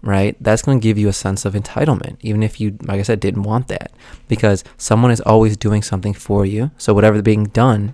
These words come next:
you feel like you don't have, you don't need to be doing that, right? You don't have the time for it. Um, so hop off that quote, go to the next one.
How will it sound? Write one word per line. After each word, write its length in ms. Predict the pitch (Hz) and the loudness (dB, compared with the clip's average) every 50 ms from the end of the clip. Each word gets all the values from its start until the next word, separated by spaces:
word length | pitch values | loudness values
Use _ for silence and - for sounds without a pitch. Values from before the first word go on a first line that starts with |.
| _ - | _ -8
you 200 | 135 113 123 131 | -2 0 0 0
feel 240 | 127 - 120 110 104 | 0 0 0 0 2
like 180 | 104 95 95 | 2 0 0
you 80 | 107 107 | 0 0
don't 140 | 110 107 104 | 0 0 0
have, 240 | 104 98 101 98 - _ _ _ _ _ | -2 -2 -4 -4 -8 _ _ _ _ _
you 100 | - 120 | 0 2
don't 120 | 120 110 110 | 4 4 4
need 140 | 117 127 123 | 2 0 0
to 80 | - | -2
be 100 | 98 107 | -2 -2
doing 200 | 95 101 98 90 | 0 -2 -2 -4
that, 160 | - - - _ _ _ - | -6 -10 -12 _ _ _ -8
right? 180 | 78 104 104 | 0 2 2
You 80 | 113 113 | 2 2
don't 80 | 113 | 2
have 100 | 113 110 | 0 0
the 60 | 101 - | -2 -4
time 300 | - - 113 117 113 - | -2 0 2 2 2 0
for 200 | - - - - | -4 -8 -8 -8
it. 200 | - - _ - _ - - - - - - - - | -8 -10 _ -20 _ -20 -20 -20 -20 -20 -14 -4 2
Um, 420 | 104 98 95 95 92 90 90 - - _ _ _ _ _ _ _ _ _ _ _ - - - | 4 4 6 4 4 0 -2 -6 -10 _ _ _ _ _ _ _ _ _ _ _ -16 -14 -8
so 320 | - - 113 104 101 92 - - - - - - - - - | 0 2 4 4 4 2 -2 -10 -20 -20 -20 -20 -20 -14 -6
hop 200 | - 113 - - | -4 -2 2 2
off 140 | 107 104 - | 2 2 2
that 180 | 101 98 98 | 0 0 0
quote, 320 | - - 104 98 - - - | 0 0 -2 -2 -2 -2 0
go 100 | 113 107 | 0 2
to 40 | 104 | 2
the 100 | 98 98 | 2 0
next 240 | 101 101 101 - - | -2 -2 -4 -4 -4
one. 200 | 92 92 95 | -4 -4 -4